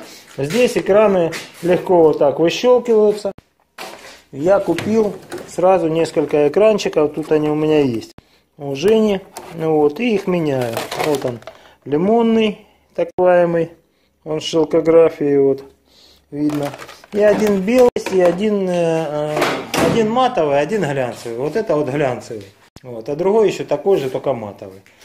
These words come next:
Здесь, собственно, и здесь, и здесь глянцевые сейчас стоят. Ну вот и все. Так что, честно сказать, не могу не сказать, что там понравилось. Понравилось. У каждой лампы есть свои плюсы,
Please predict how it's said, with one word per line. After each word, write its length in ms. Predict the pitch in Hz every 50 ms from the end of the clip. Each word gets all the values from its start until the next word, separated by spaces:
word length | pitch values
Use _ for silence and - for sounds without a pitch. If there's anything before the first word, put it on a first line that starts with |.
| - _ _
Здесь, 380 | 120 139 170 226 247 233 - -
собственно, 340 | 202 175 - - - 160
и 160 | 151 151 147 143
здесь, 360 | 143 160 208 233 226 - -
и 60 | 151
здесь 380 | 143 151 165 202 220 214 214 - - - _ _ _ _ _ _ _ _ 143 -
глянцевые 920 | - 180 151 151 151 147 135 123 110 107 - 127 117 113 110 110 110 110 110 _ _ _ _ _
сейчас 220 | _ - - -
стоят. 340 | - - - 120 120 117 107 110 - _ _ _ _ - _ _ _ _
Ну 180 | - 226 285 294
вот 140 | 294 254 -
и 120 | 262 247
все. 260 | 202 - - 175 143
Так 240 | - - 214 233 233
что, 540 | - - - 240 233 233 233 226 226 226 220 - - - - - _
честно 440 | - - 247 262 262 247 - 196 170
сказать, 220 | - - - 156 - - - _ _ _ _ _ _ _ _ _ _ _ _ _ _ _ _
не 200 | - 160 170 190
могу 320 | 208 220 226 220 208 202 196
не 180 | 185 180 170
сказать, 580 | 165 - - 185 175 165 160 156 147 131 - - - - _ _ _ _ _ _ _ _ _ _ _ _ _ _ _ _ _ _ _ _ _ _ _ _ _ _ _ _ _ _
что 260 | - - - 170 160
там 200 | 151 156 156 147
понравилось. 520 | 143 - 165 175 190 208 226 226 214 202 185
Понравилось. 520 | - 190 208 226 226 214 202 180 165 156 -
У 40 | 180
каждой 360 | 180 233 233 226 202 208 202
лампы 340 | 202 208 220 214 196 - 180
есть 260 | 170 170 160 147 -
свои 240 | - 165 165 165 170
плюсы, 600 | 170 - 214 226 247 240 240 - 233 220 202 -